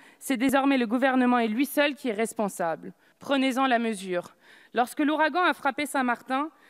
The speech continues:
c'est la réactivité de cet organisme qui a permis d'envoyer immédiatement un expert public pour évaluer les dégâts sur les routes. Un bureau d'études privé mu par des intérêts financiers aurait pu indiquer qu'il fall-, qu'il fallait refaire tout le réseau routier.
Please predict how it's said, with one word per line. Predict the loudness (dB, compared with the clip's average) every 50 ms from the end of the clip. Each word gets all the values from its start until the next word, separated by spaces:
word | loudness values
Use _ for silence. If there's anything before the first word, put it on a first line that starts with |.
| _ _ _
c'est | _ -6 0
la | 2 2 2
réactivité | 2 0 0 0 0 -2 -4 -4 -4 -2 -2 -2 -4
de | -2
cet | -2 -4 -2 0
organisme | 2 0 2 0 0 0 0 0 0 -2 -4 -4
qui | -2 -2
a | -2 0
permis | 2 0 0 0 0
d'envoyer | 0 0 0 2 2 0 0 -2 0
immédiatement | 2 2 2 2 0 -2 -4 -4 -2 -2 0 0
un | 2 0
expert | -2 -4 -6 -4 -4 -4 -4 -4
public | -6 -10 -8 -6 -6 -8 -8 -10 -20 _ _ _ -20 -20 _ _
pour | -4 0 2 2
évaluer | 2 2 2 0 2 2
les | 2 0 0
dégâts | 0 -2 0 0 0
sur | 0 0 -2 0
les | 0 0
routes. | 0 -2 -6 -8 -10 -18 -18 -18 -20 _ _ _ _ _ _ -20 -20 -20 -20 -20 -14 -2
Un | 0 0 2
bureau | 2 2 2 2 2
d'études | 2 0 -2 -2 -4 -4 -4
privé | -4 -2 0 0 2 2 2 4
mu | 4 4 4 4
par | 2 2 0 2
des | 0 2 2
intérêts | 0 0 0 0 2 2 2
financiers | 2 2 2 2 2 0 2 0 2 4
aurait | 4 4 4 4 2 0
pu | 0 -4 -4 -4 -4 0
indiquer | 0 -2 0 -2 -2 -2 -4 -4
qu'il | -2 -4 -6
fall-, | -2 0 -2 -2 -2 -4 -10 -12 -12
qu'il | -6 -6 -4
fallait | 0 2 2 2 4
refaire | 2 2 2 2 0 -2 -2
tout | -2 -4 -2
le | 0 0
réseau | 2 0 0 0 0 0
routier. | 2 0 0 0 -2 -4 -4 -4 -6